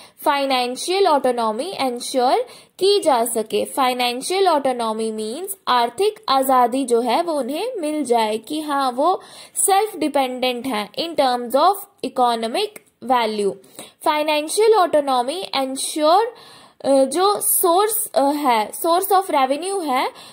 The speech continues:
वो भी स्पेसिफाई किए गए हैं कॉन्स्टिट्यूशन में। ये भी एक फीचर होता है फेडरलिज्म का, ताकि जो आपके फेडरल यूनिट्स हैं, कॉन्स्टिट्यूएंट यूनिट्स हैं,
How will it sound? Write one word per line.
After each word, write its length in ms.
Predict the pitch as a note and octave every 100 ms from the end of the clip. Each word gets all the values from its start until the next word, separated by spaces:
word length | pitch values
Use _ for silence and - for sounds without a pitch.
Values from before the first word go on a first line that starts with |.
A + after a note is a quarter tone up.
| -
वो 220 | A#3+ D4
भी 200 | C#4+ G#4
स्पेसिफाई 680 | A4+ - D4 D4 D#4 D4 C#4 C4+
किए 340 | C4+ B3 A#3+
गए 260 | A#3+ A3+ A3
हैं 360 | A#3+ B3 A4+ A4+ -
कॉन्स्टिट्यूशन 1160 | C4 A#3+ B3+ - - F#4+ G4 C4+ A3+ A3+ G#3+
में। 260 | G3+ G3 F#3+ _ - - - -
ये 240 | B3+ D4
भी 160 | C#4+ G4
एक 360 | - D4 F#4
फीचर 600 | - - C#4 B3+ - E4+ A4 A4+ -
होता 260 | C4+ C4+
है 260 | B3 B3 F#4
फेडरलिज्म 880 | A#4+ F#4+ C#4+ C4+ C4+ B3+ A3+ A3+ A3
का, 180 | A3 A3
ताकि 480 | A#3+ A3+ A3+ D4 C#4+
जो 160 | D#4+
आपके 640 | E4+ - A3 G#3+ - E4+ G#4+ - - - -
फेडरल 380 | C#4 C4+ F4 F#4+
यूनिट्स 600 | F4 D4 C#4 B3+ - C#4+
हैं, 280 | G#3+ G3 - - _ -
कॉन्स्टिट्यूएंट 840 | C#4+ C#4+ C#4 - G4 G4 F#4 F#4
यूनिट्स 520 | E4+ D4 C#4+ D4 -
हैं, 280 | D4 B3 G4+